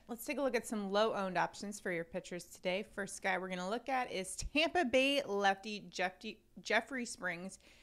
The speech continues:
He's going up against the Yankees today, nineteen percent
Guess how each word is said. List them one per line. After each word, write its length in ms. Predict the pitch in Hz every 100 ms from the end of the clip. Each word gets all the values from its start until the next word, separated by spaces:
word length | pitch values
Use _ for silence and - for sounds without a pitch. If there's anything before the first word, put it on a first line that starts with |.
| - -
He's 180 | - 302
going 180 | 269 240
up 100 | 214
against 300 | 190 180 -
the 80 | 180
Yankees 540 | 170 170 170 170 160
today, 760 | - 175 - 165 156 156 160 175 175
nineteen 460 | 196 - - 202
percent 540 | 185 180 - 185 175